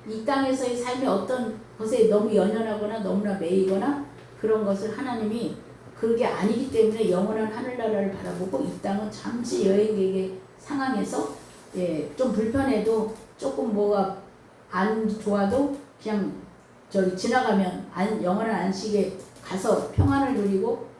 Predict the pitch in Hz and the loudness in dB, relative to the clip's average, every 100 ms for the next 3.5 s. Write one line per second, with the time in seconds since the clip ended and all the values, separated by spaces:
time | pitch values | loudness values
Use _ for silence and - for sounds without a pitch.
0 | - - 180 165 143 143 - 220 269 240 | -20 -8 -4 -2 -2 -4 -8 -6 -2 0
1 | 220 196 180 185 185 - - - - 247 | 2 2 2 -2 -4 -10 -18 -12 0 2
2 | 240 196 190 160 147 - - - - 285 | 2 0 0 0 -4 -8 -16 -14 -2 4
3 | 285 320 302 - - | 6 6 6 2 -8